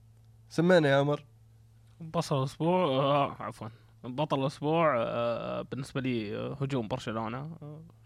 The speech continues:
Speaker 2: شيء استهبال الثلاثي هذا. وأتوقع بيصيرون أقوى وأقوى مع إضافة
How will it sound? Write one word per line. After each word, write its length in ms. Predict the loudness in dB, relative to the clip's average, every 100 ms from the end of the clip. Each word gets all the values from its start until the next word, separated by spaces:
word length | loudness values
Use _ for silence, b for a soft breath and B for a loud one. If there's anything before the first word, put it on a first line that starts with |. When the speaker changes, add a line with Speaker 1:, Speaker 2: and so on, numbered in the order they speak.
| -14
Speaker 2:
شيء 520 | -6 -6 -6 -10 -14 -16
استهبال 460 | -10 -8 -8 -10 -12 -20 -20 -18
الثلاثي 500 | -10 -8 -8 -8 -6
هذا. 300 | -4 -4 -8 b b b b b b b
وأتوقع 360 | -4 0 2 2
بيصيرون 420 | 0 0 2 2
أقوى 220 | 2 4 4
وأقوى 380 | 2 0 -4
مع 340 | -4 -6 -6 -6
إضافة 320 | -6 -6